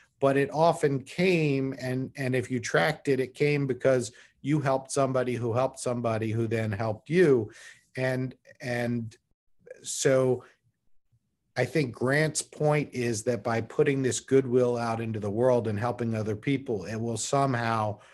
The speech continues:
rebound to your benefit. You just can't always know how, and you can't always expect it to come in a straight one-for-one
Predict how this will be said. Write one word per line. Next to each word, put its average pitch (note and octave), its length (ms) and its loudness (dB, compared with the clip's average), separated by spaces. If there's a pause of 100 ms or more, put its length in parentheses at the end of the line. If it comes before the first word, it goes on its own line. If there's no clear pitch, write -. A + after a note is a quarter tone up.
(420)
rebound B2 600 2
to - 120 -8
your G#2+ 160 2
benefit. G#2 680 0
You A2 180 -4
just A2+ 280 -2
can't C3 300 -2
always A2+ 500 0
know G#2 260 -2
how, A#2+ 580 0
and A#2+ 140 -4
you A#2 80 -6
can't D3 300 0
always C3+ 400 2
expect A2+ 540 -4
it A2 200 -2 (440)
to B2+ 100 0
come C#3 400 2
in A#2 100 0
a A2+ 60 0
straight A#2+ 400 0
one-for-one A2+ 1080 -2